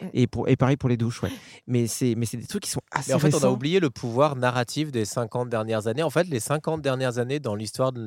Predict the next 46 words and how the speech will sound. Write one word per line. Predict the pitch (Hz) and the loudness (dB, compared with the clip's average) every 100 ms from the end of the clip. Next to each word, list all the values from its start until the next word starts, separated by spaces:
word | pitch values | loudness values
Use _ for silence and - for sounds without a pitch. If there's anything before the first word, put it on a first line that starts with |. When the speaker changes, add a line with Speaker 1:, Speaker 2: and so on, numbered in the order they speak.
| 107 104 | -8 -6
Speaker 3:
notre | 107 - | -6 -6
civilisation, | 110 104 107 104 95 160 156 | -8 -4 -2 -2 -4 -6 -4
là, | 101 | -4
je, | - _ | -6 _
je | - | -16
fais | 104 | -12
un, | 90 87 | -12 -12
je | - | -10
pars | 95 92 | -8 -8
de, | 95 92 98 | -12 _ -18
un, | 95 104 | -16 -14
un | 104 | -12
petit | - | -8
laïus | 117 117 123 110 | -6 -6 -6 -8
philosophico-politique, | - 113 110 110 113 120 107 110 - 156 | -6 -4 -4 -4 -6 -8 -4 -6 -6 -8
mais | 117 | -8
qui | - | -4
est | |
important. | 101 104 104 180 - - - - _ _ _ - | -6 -6 -4 -4 -4 -20 -20 -20 _ _ _ -8
On | 123 | -2
oublie | 147 151 202 | -2 0 2
à | 143 | 4
quel | 135 120 | 2 0
point, | 175 | 0
en | 180 | -2
fait, | - 170 - | 0 -2 -2
on | 117 | -4
est, | 127 143 110 | -2 -4 -6
on | 107 | -8
a, | 110 | -8
on | 113 | -6
a | 110 | -6
vécu | 107 123 170 | -6 -10 -10
cinquante | - 131 127 127 | -6 -6 -4 -4
ans | 160 | -6
qui | 170 123 | -6 -10
ne | |
sont | - 127 | -6 -6
absolument | 135 127 143 135 | -6 -6 -4 -2
pas | 143 | 0
la | 120 | 0
norme | 123 151 156 | 0 -2 -4
de | 120 | -8
notre | 110 | -8
civilisation, | - 110 107 104 104 - | -10 -14 -12 -8 -8 -8
Speaker 1:
Mmh. | 185 | -10